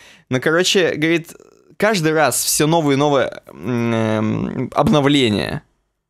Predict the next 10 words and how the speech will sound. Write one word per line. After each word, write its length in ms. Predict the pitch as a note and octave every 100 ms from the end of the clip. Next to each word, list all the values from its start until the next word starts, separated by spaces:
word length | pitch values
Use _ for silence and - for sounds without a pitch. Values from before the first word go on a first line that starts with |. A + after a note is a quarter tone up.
| _
от 400 | C#3+ B2 A#2+ - - _ _ _ _ _ _ _
медиумцев 720 | C#3+ D3+ E3+ D3+ A2+ - - _ _ _ _ _ _ _ _ _ _ _ _ _
приходились 640 | C3+ B2 C#3+ D3 D#3+ C#3+
ему 180 | C3+ C3+
вообще 260 | A#2 - C3+
ни 80 | A#2
хрена 260 | B2+ A#2
не 100 | G#2+
по 100 | G#2
душе. 400 | A2 - B2 C#3